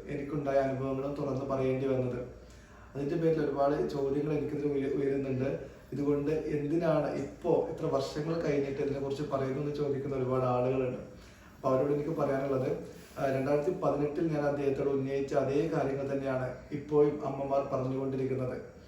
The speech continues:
അന്ന് ഞാൻ അ-, അദ്ദേഹത്തോട് പറഞ്ഞിരുന്നു, ഈ ഒരു സ്ഥാപനത്തിൽ ഉണ്ടാകുന്ന പോരായ്മകൾ ഒരു വീഡിയോയിൽ ഞാൻ പറഞ്ഞ് ഷൂട്ട് ചെയ്ത് അദ്ദേഹത്തിന് അയച്ചു കൊടുത്തിട്ടുണ്ടായിരുന്നു. എന്നിട്ട് അദ്ദേഹത്തോട് പറഞ്ഞു, "ഇതൊരു പക്ഷെ പുറത്ത് പോയി കഴിഞ്ഞാൽ വ-, വളരെ മോശമായിരിക്കും,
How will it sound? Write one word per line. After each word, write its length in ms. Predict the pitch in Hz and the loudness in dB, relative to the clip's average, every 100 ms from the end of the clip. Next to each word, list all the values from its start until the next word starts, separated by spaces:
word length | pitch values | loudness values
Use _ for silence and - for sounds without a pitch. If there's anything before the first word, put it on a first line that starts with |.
| - - - | -20 -18 -4
അന്ന് 200 | 139 160 | 0 2
ഞാൻ 180 | 165 160 | 2 2
അ-, 120 | 147 | 2
അദ്ദേഹത്തോട് 480 | - 143 143 147 - | 0 0 2 0 0
പറഞ്ഞിരുന്നു, 600 | 139 139 143 131 143 165 - - - | 0 0 -2 -2 -4 -6 -12 -18 -6
ഈ 160 | 147 160 | 0 2
ഒരു 340 | 160 165 - - | 2 0 -2 -8
സ്ഥാപനത്തിൽ 520 | - 139 139 143 151 | 0 4 4 2 -2
ഉണ്ടാകുന്ന 340 | 147 135 135 143 | 0 2 2 2
പോരായ്മകൾ 840 | 143 135 135 135 135 143 147 - - - | 0 2 2 2 0 0 -2 -4 -10 -4
ഒരു 100 | 147 | -2
വീഡിയോയിൽ 760 | 139 147 151 156 165 160 135 | 2 4 4 6 6 6 4
ഞാൻ 180 | 139 139 | -2 -2
പറഞ്ഞ് 320 | 139 131 135 147 | -2 -2 -2 -4
ഷൂട്ട് 340 | 147 139 170 | -4 -4 -4
ചെയ്ത് 260 | 151 143 143 | -2 0 2
അദ്ദേഹത്തിന് 340 | 139 143 143 | 2 0 0
അയച്ചു 220 | 131 131 | -2 -2
കൊടുത്തിട്ടുണ്ടായിരുന്നു. 680 | 143 127 135 131 127 127 107 - - | -2 -2 -2 -2 0 0 -4 -10 -18
എന്നിട്ട് 380 | - - 139 147 | -20 -18 -8 -2
അദ്ദേഹത്തോട് 400 | 151 147 147 151 | 2 2 2 2
പറഞ്ഞു, 360 | 160 143 131 143 | 0 0 -2 -2
"ഇതൊരു 240 | 147 151 | 0 0
പക്ഷെ 200 | 147 147 | 0 -2
പുറത്ത് 320 | 143 143 139 | -4 -4 -4
പോയി 280 | 156 147 143 | -2 0 0
കഴിഞ്ഞാൽ 280 | 143 135 139 | 0 -2 -2
വ-, 320 | 127 143 135 | -4 -4 -2
വളരെ 240 | 139 135 151 | 0 0 0
മോശമായിരിക്കും, 760 | 139 135 151 135 135 123 123 | 0 -2 -2 -2 -2 -4 -6